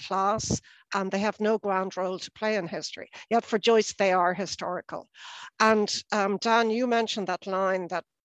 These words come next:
Joyce uses to Hannah Sheehy when she visits him, uh, in, in Paris about, "When I die, um, Dublin will be engraved on my heart." And he's twisting, the original statement was made by Mary the First,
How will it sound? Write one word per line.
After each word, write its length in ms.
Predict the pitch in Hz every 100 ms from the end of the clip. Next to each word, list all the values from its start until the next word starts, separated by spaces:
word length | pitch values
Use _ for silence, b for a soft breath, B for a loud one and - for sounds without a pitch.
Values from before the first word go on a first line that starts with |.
| -
Joyce 320 | 214 202 -
uses 360 | 202 180 151 -
to 100 | 170
Hannah 460 | 185 180 180 175
Sheehy 460 | 185 - 196 190 180
when 200 | 165 175
she 220 | - - -
visits 460 | 185 - 175 -
him, 460 | - 180 180 175 175 - B B 202
uh, 180 | 185 160
in, 300 | 196 190 185 -
in 260 | 196 190 185
Paris 480 | - 190 185 175
about, 260 | 196 180 175
"When 180 | - 175
I 80 | 175
die, 400 | 180 175 180 170 - -
um, 220 | 170 170
Dublin 320 | 180 170 208
will 100 | 202
be 100 | 214
engraved 480 | 214 202 202 208 - -
on 120 | 202
my 160 | 196 190
heart." 380 | 202 214 - - B B B
And 80 | 208
he's 180 | 220
twisting, 640 | - - 277 - - 233 185
the 140 | - 214
original 360 | 220 262 277
statement 540 | 220 - 220 - 214 196
was 160 | 180
made 240 | 190 190 185
by 160 | 185
Mary 580 | 170 180 175 180 185 196 -
the 60 | 202
First, 600 | - 196 214 - -